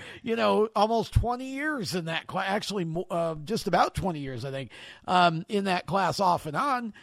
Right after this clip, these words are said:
Speaker 2: And he, he just instinctively knows how to go to the front. That was a fun race to watch.
Speaker 1: It was a lot of fun, yeah. And, and Russ came from eighth and got up to third,
Speaker 2: Yes.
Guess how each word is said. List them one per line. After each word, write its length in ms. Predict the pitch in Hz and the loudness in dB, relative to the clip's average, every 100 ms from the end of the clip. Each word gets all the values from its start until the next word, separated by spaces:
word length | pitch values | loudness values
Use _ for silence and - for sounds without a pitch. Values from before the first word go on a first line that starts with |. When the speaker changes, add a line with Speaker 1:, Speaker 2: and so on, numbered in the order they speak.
| _ - | _ 0
Speaker 2:
And 480 | 202 208 208 202 - | 4 4 2 -2 -6
he, 600 | - 202 226 233 233 208 _ - | -4 0 0 0 -4 -8 _ -16
he 280 | 139 208 | -6 -6
just 380 | 185 208 220 - | 2 4 4 4
instinctively 840 | 202 185 147 202 254 233 196 190 185 | -2 -2 -2 0 0 -2 -2 -2 0
knows 280 | 190 202 | 2 2
how 160 | 165 190 | 2 0
to 80 | 180 | 0
go 180 | 190 208 | -2 0
to 60 | |
the 120 | 170 | -2
front. 360 | - 240 233 156 | -2 0 0 0
That 320 | 151 262 339 | 4 4 4
was 200 | 233 143 | 2 2
a 120 | 151 | 0
fun 400 | - - 208 220 | -4 0 0 0
race 460 | 175 196 147 - - | -4 -4 -6 -8 -6
to 100 | 135 | -6
watch. 520 | 117 147 - _ - _ _ _ _ _ _ _ _ _ _ - - | -2 -2 -4 _ -20 _ _ _ _ _ _ _ _ _ _ -6 6
Speaker 1:
It 60 | 147 | 8
was 140 | 147 | 10
a 60 | 127 | 10
lot 200 | 123 131 | 10 8
of 80 | |
fun, 320 | - 131 123 104 | 6 4 4 0
yeah. 280 | 123 127 117 | 4 6 6
And, 240 | 113 117 117 | 2 -2 -2
and 160 | 117 | 0
Russ 180 | 120 123 | 2 0
came 340 | - 123 120 120 | 0 0 0 0
from 280 | 120 110 110 | 0 0 0
eighth 220 | 117 123 | -2 0
and 80 | 117 | 4
got 140 | 110 113 | 6 6
up 100 | - | 2
to 80 | |
third, 240 | - 113 90 | 0 2 4
Speaker 2:
Yes. 440 | 247 214 208 - | 4 2 0 -10